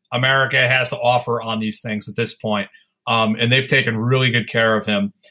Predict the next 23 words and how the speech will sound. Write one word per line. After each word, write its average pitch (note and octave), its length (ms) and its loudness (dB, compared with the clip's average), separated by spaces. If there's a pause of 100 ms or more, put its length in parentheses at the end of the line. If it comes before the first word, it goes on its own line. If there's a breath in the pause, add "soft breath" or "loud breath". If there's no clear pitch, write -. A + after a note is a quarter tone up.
(280 soft breath)
Um, A#2 520 2
so B2 400 2
yeah, C3 300 4
I C3+ 120 2
mean, C3+ 180 2
he's D#3+ 200 0
gonna G3+ 180 4
be E3+ 160 0
okay. C#3+ 420 2
He's C#3 220 0
doing, C3 540 2
he's E3+ 200 2
doing D3+ 220 4
okay. B2+ 320 2
He's B2 200 -4
back C3 240 -2
to B2 80 -4
his A2+ 120 -6
normal A#2+ 280 -2
self A2+ 400 -4
now. G2+ 260 -2
Thank G#2 300 -6
God. G#2 320 -4